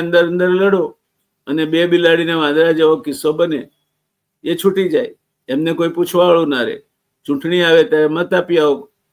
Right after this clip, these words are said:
કોક આના નામે, કોક બના નામે, કોઈ કના નામે, કોઈ જ્ઞાતિના નામે, કોઈ ધર્મના નામે. અને છૂટા થઈ જાઓ તમે. પાંચ વર્ષ પછી મલાઈ ખાવા માટે એ લોકો બેઠા છે. આપણે જાગૃત લોકશાહી બનવું હોય તો જવાબદાર લોકશાહી બનવું પડશે.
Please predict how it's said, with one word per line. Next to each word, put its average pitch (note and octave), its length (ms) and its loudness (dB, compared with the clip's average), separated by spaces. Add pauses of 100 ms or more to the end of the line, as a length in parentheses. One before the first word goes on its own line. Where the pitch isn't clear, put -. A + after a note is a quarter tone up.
(340)
કોક D3+ 280 -4
આના D#3 340 0
નામે, D3+ 300 0
કોક C#3+ 260 0
બના D3 340 0
નામે, C#3 260 0
કોઈ C#3 180 -2
કના D3+ 440 -2
નામે, C#3 240 0
કોઈ C3 200 -4
જ્ઞાતિના C#3 460 -2
નામે, B2 300 -2
કોઈ B2 220 -6
ધર્મના C#3 420 -4
નામે. A2+ 320 -8 (540)
અને C#3+ 200 -4
છૂટા F3 300 0
થઈ F3 180 2
જાઓ D3 180 0
તમે. A#2 200 -8
પાંચ C#3+ 360 -2
વર્ષ D3+ 260 0
પછી C#3+ 420 -8 (320)
મલાઈ C#3 280 2
ખાવા C#3 240 -2
માટે C3 260 -6
એ B2+ 40 -4
લોકો B2 220 -4
બેઠા F3+ 320 0
છે. - 200 -10 (840)
આપણે E3 320 -2
જાગૃત D#3 500 0
લોકશાહી C#3+ 420 2
બનવું B2+ 340 -2
હોય A#2 300 -2
તો E3+ 280 2
જવાબદાર C#3+ 640 -2
લોકશાહી B2+ 460 -4
બનવું B2+ 320 -6
પડશે. D3 440 -6